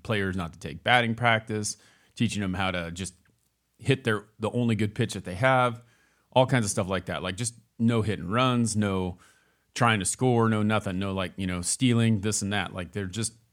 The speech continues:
not enough. It's, like, all about metrics, and they play people who have good stats in certain situations, and I hate that. It's like,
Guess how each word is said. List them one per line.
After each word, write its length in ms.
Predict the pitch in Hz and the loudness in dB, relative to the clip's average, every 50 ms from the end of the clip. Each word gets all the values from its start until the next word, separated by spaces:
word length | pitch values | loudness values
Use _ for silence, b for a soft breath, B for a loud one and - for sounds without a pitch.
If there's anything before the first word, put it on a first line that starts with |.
| _ _ - | _ _ -4
not 220 | 110 117 123 120 | 0 0 0 0
enough. 260 | 101 101 98 - - | 0 -2 -4 -4 -6
It's, 140 | 90 - - | -8 -8 -8
like, 140 | 98 98 - | -6 -2 0
all 120 | 110 117 | 0 2
about 240 | 120 110 107 90 82 | 2 2 0 0 0
metrics, 460 | 95 98 92 90 - - 76 - - | -2 -2 -4 -4 -4 -8 -10 -8 -8
and 80 | 87 90 | -6 -6
they 80 | 90 | -8
play 260 | 90 - - 120 117 113 | -8 -4 -2 0 0 0
people 360 | 113 113 101 - 101 98 90 | 0 0 -2 -2 -2 -4 -4
who 340 | 95 95 90 87 87 87 B B B B B B B B B B _ _ _ _ _ _ _ _ _ _ _ _ _ _ _ _ _ _ _ _ _ _ _ _ _ _ _ _ _ _ _ _ - 110 | -4 -4 -4 -4 -6 -8 B B B B B B B B B B _ _ _ _ _ _ _ _ _ _ _ _ _ _ _ _ _ _ _ _ _ _ _ _ _ _ _ _ _ _ _ _ -12 -4
have 440 | 95 107 95 92 92 85 78 - - - _ _ _ _ _ _ _ _ _ _ _ _ _ - 110 | -2 0 2 2 0 -2 -4 -10 -16 -20 _ _ _ _ _ _ _ _ _ _ _ _ _ -8 0
good 200 | - 139 123 - | 2 2 2 2
stats 520 | - - - - 107 98 98 95 - - | 0 -4 0 2 2 2 2 0 -4 -6
in 100 | 101 92 | -6 -6
certain 280 | 87 - 117 92 90 95 | -6 -6 -6 -6 -4 -6
situations, 640 | 92 - 90 - 95 87 85 85 - - 82 90 | -6 -6 -6 -8 -8 -8 -6 -6 -6 -6 -8 -10
and 80 | 92 67 | -14 -14
I 40 | - | -14
hate 300 | - - 98 92 92 - | -10 -8 -8 -8 -10 -12
that. 160 | - - - _ _ _ _ _ | -16 -20 -20 _ _ _ _ _
It's 180 | 95 92 - | -12 -8 -6
like, 240 | 95 92 85 87 - | -4 -4 -6 -6 -10